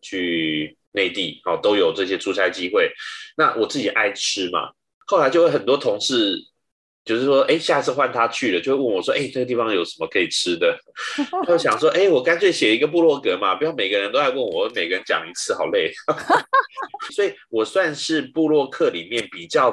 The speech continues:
早开始写之外，还算是比较早分享海外的美食，因为当时很少人在写什么东京美食啊，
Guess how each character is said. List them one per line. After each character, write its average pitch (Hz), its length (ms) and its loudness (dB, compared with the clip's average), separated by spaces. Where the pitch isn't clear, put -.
早 82 380 0
开 120 280 2
始 87 640 -2
写 82 500 0
之 110 200 -4
外， 113 240 2
还 95 200 2
算 117 440 -2
是 - 160 -10
比 - 140 -12
较 120 140 2
早 78 240 -2
分 107 160 -2
享 - 200 -2
海 78 220 -2
外 120 180 2
的 85 200 -2
美 76 180 -8
食， 71 300 -8
因 - 80 -16
为 170 80 2
当 180 160 2
时 143 160 0
很 127 200 2
少 101 220 2
人 92 180 4
在 139 140 4
写 101 260 0
什 85 140 -6
么 92 160 -2
东 120 240 0
京 127 240 -4
美 80 180 -2
食 80 300 -4
啊， 87 80 2